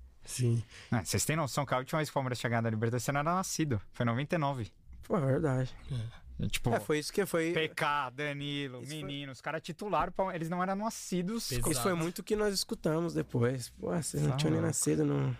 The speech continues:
Speaker 3: no último título e agora vocês fazem parte." Foi muito, algo muito gratificante pra nós.
Speaker 2: Caralho.
Speaker 1: E, e aí no ano seguinte,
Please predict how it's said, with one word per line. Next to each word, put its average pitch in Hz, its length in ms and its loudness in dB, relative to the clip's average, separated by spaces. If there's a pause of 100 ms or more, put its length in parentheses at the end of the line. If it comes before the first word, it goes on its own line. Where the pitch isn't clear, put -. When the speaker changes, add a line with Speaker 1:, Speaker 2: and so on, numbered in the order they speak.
Speaker 3:
no 143 160 2
último 143 260 2
título 147 460 0
e 131 40 2
agora 139 200 2
vocês - 180 -4
fazem 135 280 0
parte." 135 540 -2 (600)
Foi - 180 0
muito, 117 480 2 (340)
algo 120 220 2
muito 120 240 4
gratificante 123 580 -2
pra 123 140 -2
nós. 110 120 2
Speaker 2:
Caralho. 85 520 0
Speaker 1:
E, 175 240 0
e 165 60 4
aí 165 140 2
no 185 80 0
ano 185 160 0
seguinte, 190 640 -2